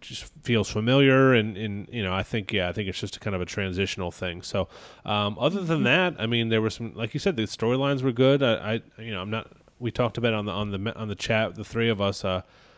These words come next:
Speaker 1: there was a couple cringe moments for me that, you know, I love Cesaro. I just don't need to see him in a backstage, uh,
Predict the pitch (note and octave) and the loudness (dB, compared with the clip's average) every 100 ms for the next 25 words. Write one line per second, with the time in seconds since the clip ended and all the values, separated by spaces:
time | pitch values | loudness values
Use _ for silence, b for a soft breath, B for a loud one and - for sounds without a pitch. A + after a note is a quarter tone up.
0 | b b B2 A2+ A#2 D3+ C#3+ - D3+ C#3 | b b 0 0 4 4 4 4 4 6
1 | B2+ C3+ C#3 C3 C3+ C3 C3+ C3 B2+ A#2 | 6 8 6 2 2 4 6 6 4 2
2 | F#2+ C3+ A2 C#3+ G#3 - D#3 C#3 C#3 C#3+ | 2 2 4 6 6 4 6 8 10 10
3 | C#3+ C#3 - D#3 C3+ A#2 - B2+ B2 A#2 | 8 6 0 2 2 0 -2 0 0 2
4 | G#2 G#2 G#2 - A#2 G#2+ G#2+ G2+ - - | 2 0 0 -2 0 2 2 -2 -10 -12
5 | - - - G#2+ G2 G2 | -18 -18 -6 -2 0 0